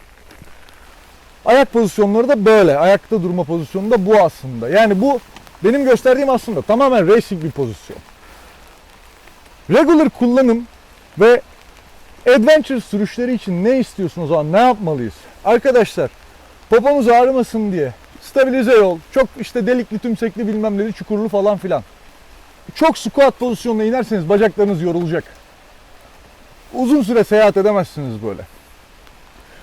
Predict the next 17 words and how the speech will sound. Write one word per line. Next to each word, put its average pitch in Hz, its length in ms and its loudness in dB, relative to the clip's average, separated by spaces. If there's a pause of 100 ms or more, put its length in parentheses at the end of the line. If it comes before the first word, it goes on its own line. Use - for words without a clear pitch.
(220)
Beliniz 254 480 0
de 254 40 0
yorulur. 143 520 -2 (680)
Bu 277 120 -4
da 302 60 6
yorulacak. 135 460 0 (880)
Bu 269 140 -4
da 339 60 4
yorulmasın. 202 500 2 (1300)
Bir 262 200 0
parça, 247 520 2 (320)
bir 240 140 -4
parça 269 360 2
daha 247 220 4
dik 196 140 -6
olun. 175 220 -4 (1400)
Ayaklarınız 269 640 2